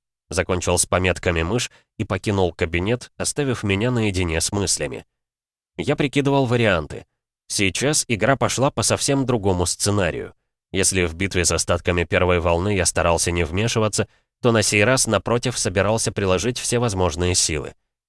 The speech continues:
Лема будет очень недовольна, так как я снова оставлю ее здесь.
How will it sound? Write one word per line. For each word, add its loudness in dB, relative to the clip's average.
Лема 2
будет -2
очень 0
недовольна, 4
так -2
как -2
я 4
снова 2
оставлю 0
ее 0
здесь. -2